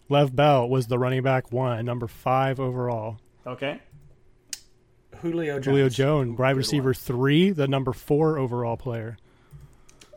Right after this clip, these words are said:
Speaker 2: I only have one other name. It's
Speaker 1: <laughs>
Speaker 2: Antonio Brown.
Speaker 1: That is correct. Wide
Speaker 2: Oh,
Speaker 1: receiver
Speaker 2: sweet.
Speaker 1: four, number six overall.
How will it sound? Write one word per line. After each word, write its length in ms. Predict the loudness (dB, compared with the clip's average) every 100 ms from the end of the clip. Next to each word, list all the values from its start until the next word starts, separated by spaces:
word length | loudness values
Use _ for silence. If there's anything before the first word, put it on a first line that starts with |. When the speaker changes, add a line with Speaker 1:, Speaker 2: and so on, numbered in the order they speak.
| -16 -14 -14 -18 _ _ -20 -20 -20 -20 _ 0
Speaker 2:
I 60 |
only 200 | 2 4
have 120 | 2 0
one 320 | 0 0 2
other 300 | 0 2 0
name. 400 | 0 -2 -4 -6 -8 -6
It's 340 | -4 -2 -4 -4
Speaker 1:
<laughs> 0 |
Speaker 2:
Antonio 520 | -4 -2 -2 0 -2
Brown. 300 | -4 -6 -10 -4
Speaker 1:
That 140 | 2 4
is 160 | 2
correct. 560 | 0 0 2 4 2 0
Wide 360 | 2 4 6 8
Speaker 2:
Oh, 80 | 8
Speaker 1:
receiver 580 | 10 8 8 8 8
Speaker 2:
sweet. 200 | 6 0 -8
Speaker 1:
four, 720 | -10 2 8 10 10 8 6 0 -18 -20 -12 0
number 240 | 2 2
six 320 | 0 0 2
overall. 560 | 2 2 0 -2 -4